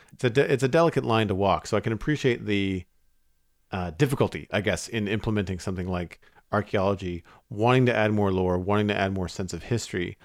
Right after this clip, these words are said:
not wanting to step on players' imaginations, but then also trying, trying to make it more functional and, and, you know, engage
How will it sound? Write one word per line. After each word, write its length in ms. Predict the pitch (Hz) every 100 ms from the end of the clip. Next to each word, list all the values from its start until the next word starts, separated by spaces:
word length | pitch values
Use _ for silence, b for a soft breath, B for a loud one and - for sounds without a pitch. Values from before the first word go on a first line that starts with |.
| b -
not 380 | 107 113 123
wanting 240 | 117 110 101
to 60 |
step 240 | 95 104 95
on 80 | 90
players' 260 | 101 90
imaginations, 800 | 85 85 85 139 147 113 101 - B -
but 80 |
then 140 | 113 110
also 460 | - 110 139 120
trying, 320 | 101 101 104 92
trying 200 | - 104
to 60 |
make 200 | 95 98
it 140 | 101 107
more 260 | 98 95 90
functional 580 | - 92 107 - 85 85
and, 240 | 87 85
and, 340 | - 85 82 b b b b _ _ 110 113 _
you 160 | 123 107
know, 260 | 95 98 -
engage 840 | - 135 120 120 123 113 98